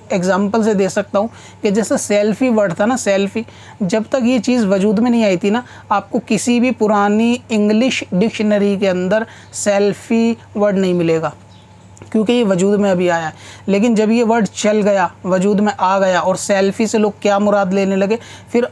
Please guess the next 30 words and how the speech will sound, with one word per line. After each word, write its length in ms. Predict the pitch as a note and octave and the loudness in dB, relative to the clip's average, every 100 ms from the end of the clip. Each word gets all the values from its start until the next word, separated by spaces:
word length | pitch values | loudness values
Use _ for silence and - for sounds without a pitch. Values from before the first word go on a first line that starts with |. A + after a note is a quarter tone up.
| - | -2
अब 180 | B3 | 0
न्यू 440 | A#3+ F#3+ G#3+ C4 C4 - - - | 0 2 2 2 -2 -8 -14 -6
जो 160 | F#3 G#3+ | -2 0
है 80 | |
ना 120 | G#3+ G#3 | 2 0
addition 520 | F#3 G3 - A3 A3 - | 0 0 0 -2 -2 -2
add 260 | F#3 G3 F#3+ | 0 2 2
हुए, 220 | F#3 G3 - - - | 0 -4 -6 -14 -10
तो 60 | A3+ | -4
उसके 300 | B3+ - C#4 | -2 0 0
अंदर 200 | C4+ C4+ | 2 2
इस 140 | G#3+ | 2
word 180 | B3 A#3 | 2 2
को 100 | C4+ | 0
शामिल 440 | - G#3+ G3+ G3+ | 0 0 2 2
कर 160 | F#3+ E3+ | 2 0
दिया 220 | D#3+ D#3+ | 0 0
गया 220 | D#3 D3 - - - - | -2 -6 -10 -18 -20 -4
कि 100 | G#3+ | -4
selfie 400 | - F#3+ F#3 A3+ | 0 0 0 0
का 80 | G#3+ | 0
मतलब 300 | F#3+ F#3+ F3 | 0 -2 -2
ये 140 | E3 | -2
है। 120 | D#3 D#3+ - - | -4 -8 -18 -8
ठीक 220 | - B3+ B3 | -2 2 2
इसी 180 | B3+ | 0
तरीके 340 | A3+ G#3+ G#3 A3 | 0 2 2 2
से 60 | A#3 | 2
बहुत 200 | G3+ G3+ | 0 0
सारे, 320 | A3 A3+ | 0 0